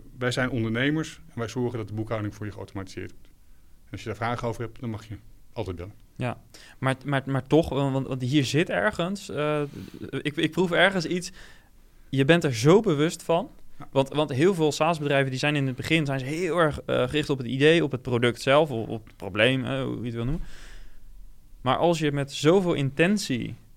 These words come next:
Speaker 2: ehm, zoekt naar iets wat je persoonlijk kunt neerzetten, dan zou, dan, dan is er iets in mij dat zegt van, Nou, misschien heb je in een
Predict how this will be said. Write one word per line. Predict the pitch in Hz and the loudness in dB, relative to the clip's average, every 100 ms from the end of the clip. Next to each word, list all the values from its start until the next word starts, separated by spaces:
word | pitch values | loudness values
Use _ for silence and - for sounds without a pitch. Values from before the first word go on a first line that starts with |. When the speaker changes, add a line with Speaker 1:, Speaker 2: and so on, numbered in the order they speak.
| - | -6
Speaker 2:
ehm, | 127 139 135 131 123 120 | -2 0 0 -2 -4 -4
zoekt | 110 - 175 - 135 | -2 2 2 0 -6
naar | 131 123 123 | -4 -4 -4
iets | 135 | -4
wat | - 127 | -4 -4
je | 120 | -4
persoonlijk | 120 110 - 139 160 143 | -6 -2 2 2 2 -2
kunt | 123 113 | -4 -2
neerzetten, | 113 131 156 156 147 143 160 | -2 -2 -2 -2 -2 -4 -4
dan | 139 139 127 | -2 -2 2
zou, | 143 - | 4 4
dan, | 147 143 | 2 0
dan | 131 143 143 | 0 0 -2
is | 139 147 | -2 0
er | 151 | 0
iets | 147 190 | 0 -2
in | - 156 | 0 0
mij | 143 151 180 | 4 4 4
dat | 170 | 0
zegt | 165 165 | 0 -2
van, | 156 | 0
Nou, | 151 160 - - | 0 0 -6 -10
misschien | 139 - 156 | -6 -2 -2
heb | 156 | -2
je | 147 | -4
in | 151 | -4
een | 147 143 139 | -2 -2 -4